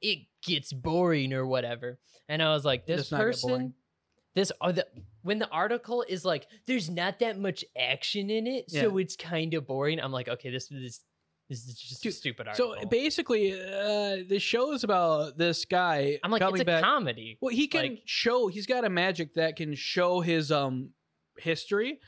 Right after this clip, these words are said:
Speaker 2: like his past and stuff.
Speaker 1: Yeah.
Speaker 2: And everyone else's past too, but he shows his past. And, like, you're going through, like, the awful in-, treatment he was received 'cause they thought he was an orc in the other world. 'Cause
Speaker 1: Yeah.
Speaker 2: everyone in the other world was beautiful. And then he
Speaker 1: Oh.
Speaker 2: showed up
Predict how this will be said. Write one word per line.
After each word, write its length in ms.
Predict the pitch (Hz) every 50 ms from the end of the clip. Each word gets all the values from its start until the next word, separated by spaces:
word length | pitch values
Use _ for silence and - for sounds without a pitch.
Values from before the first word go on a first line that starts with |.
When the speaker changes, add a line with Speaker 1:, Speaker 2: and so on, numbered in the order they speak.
| _ _
Speaker 2:
like 100 | - 165 151
his 120 | 170 156
past 360 | - - 160 156 160 156 -
and 100 | 214 202
stuff. 260 | - - 226 233 262 160
Speaker 1:
Yeah. 240 | 151 143 135 123 117 - -
Speaker 2:
And 160 | 185 190 190
everyone 220 | 190 190 190 185 160
else's 200 | 156 147 - -
past 240 | - - 151 143 -
too, 60 | -
but 120 | 160 151 147 -
he 220 | - 151 180 170
shows 280 | 156 - 180 165 160 139
his 140 | 160 147 -
past. 340 | - 180 185 208 208 - - _ - - - -
And, 220 | - 202 202 202 202
like, 200 | 196 196 185 185 185
you're 140 | 208 226 233
going 280 | 214 220 226 220 214
through, 160 | 202 - 220 190
like, 220 | 180 175 170 -
the 280 | 175 175 170 165 156 143 - -
awful 540 | 160 165 165 165 175 170 - 180 156 151
in-, 220 | 151 156 165 160 165 _ _ _ _ -
treatment 320 | - 180 175 165 156 147
he 100 | 156 147
was 220 | 143 135 123 -
received 420 | 139 135 - - 143 147 170 175 -
'cause 140 | - 143 143
they 80 | 135
thought 180 | - - 156 151
he 80 | 147
was 140 | 143 139 135
an 80 | 143 147
orc 260 | 143 156 160 151 -
in 80 | 143 131
the 80 | 127
other 80 | 123 120
world. 240 | 117 135 156 - -
'Cause 80 | 156
Speaker 1:
Yeah. 100 | 147 147
Speaker 2:
everyone 180 | 190 196 208 202 190
in 40 |
the 40 | 175
other 100 | 175 175
world 140 | 175 165 160
was 140 | 151 139 -
beautiful. 600 | - 175 160 160 170 - - 226 240 269 262 - _ _ _ _ _ -
And 100 | 180 180
then 180 | 165 143 143
he 60 | 175 185
Speaker 1:
Oh. 20 |
Speaker 2:
showed 320 | 175 - - - 165 147 143
up 180 | 139 143 156